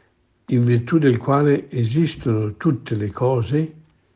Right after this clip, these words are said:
e noi esistiamo per mezzo di Lui." <clears throat> Cari amici, facciamo nostra oggi questa bella professione di fede.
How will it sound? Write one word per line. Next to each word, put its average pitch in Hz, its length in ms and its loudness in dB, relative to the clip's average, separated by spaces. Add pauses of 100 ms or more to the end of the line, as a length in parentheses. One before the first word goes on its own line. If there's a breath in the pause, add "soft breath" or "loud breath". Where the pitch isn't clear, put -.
(640)
e 117 140 0
noi 165 680 2
esistiamo 110 920 -4 (320)
per 131 200 0
mezzo 95 380 -2
di 95 120 -2
Lui." 78 280 -8 (140)
<clears throat> - 560 -6 (1300 loud breath)
Cari 123 220 4
amici, 131 320 4
facciamo 127 420 4
nostra 107 460 0
oggi 107 300 0
questa 113 760 0 (840)
bella 123 380 4
professione 107 720 0
di 95 140 -4
fede. 90 500 -10